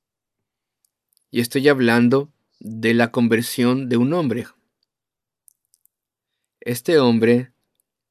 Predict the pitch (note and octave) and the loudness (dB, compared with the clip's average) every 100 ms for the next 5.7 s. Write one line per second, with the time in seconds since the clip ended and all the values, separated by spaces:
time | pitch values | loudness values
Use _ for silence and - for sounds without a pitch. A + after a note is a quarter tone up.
0 | _ _ - B2 A#2+ B2+ C3 C3 - - | _ _ 0 0 2 2 2 0 -10 -18
1 | _ _ _ _ _ _ _ _ _ - | _ _ _ _ _ _ _ _ _ -2
2 | A#2+ B2 B2+ C3 B2 A#2+ B2 A#2+ A2+ A2 | 0 2 0 -2 0 0 -2 -2 0 0
3 | A#2 B2+ C3 B2 A#2 A2+ B2 C#3+ - _ | 0 0 0 -4 -4 -4 -2 -4 -6 _
4 | _ _ _ - C3+ E3+ F#3 G3 F3+ F3 | _ _ _ -4 -2 -2 0 0 2 0
5 | E3 D#3+ D3+ A#2+ G#2 G#2+ D#3+ | 2 0 0 0 -2 -2 -6